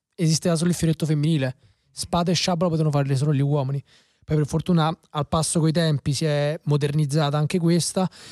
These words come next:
E per quanto riguarda invece l'apparecchio elettrico, eh, la sciabola,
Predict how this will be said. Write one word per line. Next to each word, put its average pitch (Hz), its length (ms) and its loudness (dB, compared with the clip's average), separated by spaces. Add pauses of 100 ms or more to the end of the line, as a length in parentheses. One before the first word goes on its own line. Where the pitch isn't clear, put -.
E - 100 -12
per 175 100 2
quanto 208 260 0
riguarda 208 380 2
invece 190 260 2
l'apparecchio 190 880 2 (140)
elettrico, 208 720 0
eh, 160 480 2 (300)
la 175 160 2
sciabola, 208 680 2